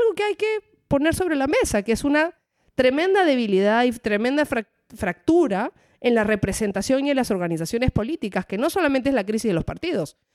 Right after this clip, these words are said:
sino tiene que ver con las propias organizaciones sociales. ¿Quién nos convoca? ¿Cuán parte nos sentimos de eso? Entonces, la reflexión que hemos hecho, eh, digamos, y ha sido como los intentos exploratorios desde hace muchos años, es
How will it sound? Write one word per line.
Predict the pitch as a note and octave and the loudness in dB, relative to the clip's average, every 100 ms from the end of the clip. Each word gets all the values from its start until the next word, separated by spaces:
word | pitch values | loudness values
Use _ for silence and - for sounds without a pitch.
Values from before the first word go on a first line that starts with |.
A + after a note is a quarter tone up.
| _ - | _ -6
sino | C#4 | -2
tiene | G4 | 0
que | A4 | 0
ver | |
con | F#4+ | 0
las | E4+ | 0
propias | D#4 D#4 E4+ | 0 -2 0
organizaciones | D4 A3 F3+ E3 C4+ C#4 | 0 0 -2 -2 -2 -2
sociales. | E3+ G#4 B4+ G#3 D3 - _ _ _ _ - | -2 0 0 -2 -6 -12 _ _ _ _ -4
¿Quién | G4+ A4 | 0 0
nos | G4 | 0
convoca? | - B3+ C4 D#4+ D4+ G3 F#3+ | -2 0 2 2 2 -2 0
¿Cuán | D4+ E4+ F4 | 0 0 0
parte | F4 E4+ F4 | -2 -2 -2
nos | D4 | -2
sentimos | A#3 G3+ B3+ B3+ | -2 -4 -2 0
de | C4 | 0
eso? | C#4+ - F3+ - _ _ _ _ _ | 0 -4 -14 -16 _ _ _ _ _
Entonces, | - D4+ | -2 2
la | D#4 | 2
reflexión | C#4 G3+ - D#4 F4+ | 0 -2 -2 -2 0
que | |
hemos | F4 C#4 D4+ | 0 0 0
hecho, | E4+ - A3+ C#4+ D4+ | -2 -2 -4 -4 -4
eh, | F#3+ - | -4 -4
digamos, | A3+ A3 E3+ - _ _ _ _ _ - | -4 -4 -6 -10 _ _ _ _ _ -8
y | |
ha | G#3+ | -4
sido | B3+ B3+ | 0 2
como | C4+ A3 | 2 2
los | G3+ - - | 0 -4 -6
intentos | A#3 A3 D#4 F#4 C4 A#3 | -6 -4 0 0 0 0
exploratorios | A3 - G3+ G3 B3+ - C#4 D#4 A3+ - | -2 0 0 0 0 -2 0 2 0 -2
desde | G#3 F#3 G#3 | -4 -4 -4
hace | A3 B3+ | -2 -2
muchos | C4 D4 - | -2 -4 -2
años, | E4 D#4+ C4+ C4 | -2 0 -2 -2
es | D#4+ - | -4 -6